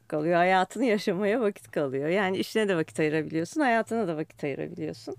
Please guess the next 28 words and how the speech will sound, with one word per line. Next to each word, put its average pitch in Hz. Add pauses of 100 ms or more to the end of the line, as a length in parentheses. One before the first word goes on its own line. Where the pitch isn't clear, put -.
(100)
Erdoğan 254
Tokatlı 330
yedinci 277
bölümde 294
bıraktı 247
sanıyorum. 190
Oğuz 226
Yalçın 247
dedi 320
ki, 240
"Biz 262
ikisini 349
de 254
çekelim." 165 (1040)
"Çekeriz," 190
dedi. 170 (440)
Çünkü 214
Mahallenin 233
Muhtarları 180
da -
otuz 277
dakika 185
civarındaydı. 151 (200)
Biz 220
ikisini 381
birden 185
çekmeye 147
başladık. -